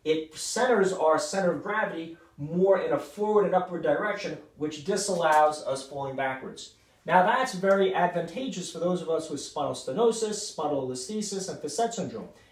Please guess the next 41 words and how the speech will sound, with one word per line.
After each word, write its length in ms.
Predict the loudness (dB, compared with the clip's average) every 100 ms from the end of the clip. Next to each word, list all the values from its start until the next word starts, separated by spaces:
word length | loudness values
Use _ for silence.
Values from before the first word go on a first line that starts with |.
| _
If 100 | -8
you've 140 | -6
seen 300 | -2 0 2
any 260 | 0 0 0
of 80 | 2
our 140 | 0
other 120 | 0
videos 360 | 0 0 0 -2
on 80 | -6
the 60 |
channel, 380 | -6 -2 -2 -2
you 60 | -2
know 220 | 0 0
we're 140 | 0
talking 420 | -4 -2 -2 -2
about 300 | 0 0 0 0
all 320 | 4 6 6
those 260 | 4 2
conditions 640 | -2 0 2 2 -2 -6 -10 -20 _
needing 600 | -6 0 0 0 -4 -6 -12 _ _
flexion 580 | -8 0 0 2 0 0
of 140 | -2
the 60 | 0
lumbar 340 | 0 2 0
spine, 480 | 0 -4 -4 -4 -6 -10 _ _
meaning 240 | 0 2
we 100 | 4
need 300 | 2 0 -2
to 160 | -2 -2
contract 640 | -2 -6 -6 -4 -2 -2 -4
and 100 | -4
we 100 | -6
need 160 | -8
to 60 | -10
train 440 | -8 -2 0 0
and 100 | -2
condition 380 | -2 -4 -2 -2
our 200 | 0 0
abdominal 600 | 0 0 2 4 2 2
muscle 340 | -2 -4 -2 -2
activity 560 | -4 -6 -8 -8 -14